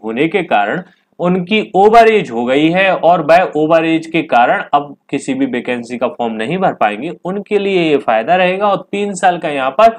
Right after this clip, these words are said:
उनको एज रिलैक्सेशन रहेगा ताकि दो हज़ार बाईस के लास्ट में या दो हज़ार तेईस या दो हज़ार चौबीस तक वो अपनी वैकेंसीज जो रहे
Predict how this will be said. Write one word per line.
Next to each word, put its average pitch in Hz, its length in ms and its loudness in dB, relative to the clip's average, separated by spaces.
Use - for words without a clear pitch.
उनको 180 680 2
एज 151 500 -2
रिलैक्सेशन 127 720 -4
रहेगा 123 420 -2
ताकि 185 540 0
दो 131 160 4
हज़ार 135 380 4
बाईस 127 360 2
के 135 160 -4
लास्ट 113 480 2
में 196 340 -2
या 123 220 0
दो 123 160 -2
हज़ार 127 240 0
तेईस 135 640 2
या 123 100 2
दो 120 180 0
हज़ार 120 240 0
चौबीस 190 500 0
तक 170 200 0
वो 135 220 4
अपनी 175 380 0
वैकेंसीज 147 800 -2
जो 170 160 2
रहे 139 340 0